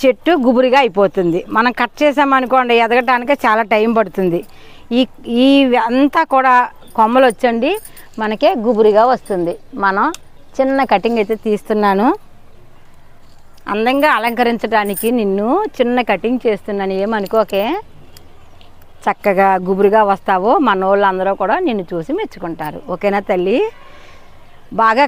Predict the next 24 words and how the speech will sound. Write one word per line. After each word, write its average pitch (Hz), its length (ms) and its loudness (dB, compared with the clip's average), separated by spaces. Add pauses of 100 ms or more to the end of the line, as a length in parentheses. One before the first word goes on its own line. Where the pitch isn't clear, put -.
కాయాలని 214 540 2
మీరు 202 200 4
అందరూ 208 280 2
కోరుకోండి. 196 460 2 (180)
నాకంటే 220 380 -2 (180)
ఎక్కువ 226 220 2 (140)
మురిసిపోయేది 202 720 2
మీరే 196 280 4 (340)
కదా. 196 220 2 (640)
చూడు, 294 240 2
మన 226 220 0
వాళ్ళందరూ 226 520 2
నీకోసం 208 380 0
ఎదురు 196 200 -2
చూస్తున్నారు. 196 520 -4
చక్కగా 208 400 -4
చిగురు 190 300 -4 (720)
వచ్చి 214 320 -2 (680)
మంచిగా 262 400 0 (120)
కాయాలి. 180 400 0 (300)
సరేనా 240 320 2 (100)
తల్లి? 214 260 -2 (1040)
చాలా 226 220 2 (100)
బాగుందండి. 226 480 4